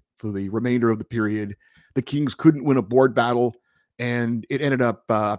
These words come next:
a pass was deflected in front of the net. Jamie Benn gets it. It goes over to Joe Pavelski. He scores five three, and it was such a deflating moment for the Kings after getting that big goal to kinda get 'em back in the game. You felt like that was a killer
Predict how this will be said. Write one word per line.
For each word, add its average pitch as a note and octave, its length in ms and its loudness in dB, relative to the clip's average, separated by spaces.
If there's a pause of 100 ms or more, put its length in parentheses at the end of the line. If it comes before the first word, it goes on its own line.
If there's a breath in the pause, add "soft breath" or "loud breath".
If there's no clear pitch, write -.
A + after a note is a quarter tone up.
a - 80 -12
pass C3 320 -4
was A#2 120 -2
deflected A#2 440 -2
in A2 80 -2
front B2 180 0
of A2 60 0
the A2 80 0
net. A2 240 -2
Jamie B2 300 -2
Benn A2+ 540 -6
gets B2 240 -4
it. A2+ 140 -2
It A2 60 -8
goes A2+ 340 0
over A2+ 220 -2
to G#2 60 -4
Joe A2 200 -4
Pavelski. G2+ 560 -10
He G#2 120 -12
scores G2 600 -10
five G#2+ 280 -4
three, F2+ 500 -14
and F#2+ 440 -14
it A2 80 -4
was A2 160 -6
such - 440 0
a B2 40 -6
deflating A2+ 540 -2
moment A2 360 -4 (600 soft breath)
for D#3 140 8
the D3 80 4
Kings C#3+ 420 0
after D3 260 -2
getting D3 300 2
that B2+ 240 -2
big C#3 320 -2 (160)
goal A#2+ 500 6 (280)
to A#2+ 60 -12
kinda C3 240 -4
get C3+ 200 0
'em C#3 120 -4
back C3+ 300 -4
in C3+ 80 -2
the A#2+ 80 0
game. C3 280 0
You A#2+ 80 0
felt D#3 320 -2
like G2+ 380 -8
that C#3 260 -4
was B2+ 360 0
a A#2 40 -16
killer G#2 520 -4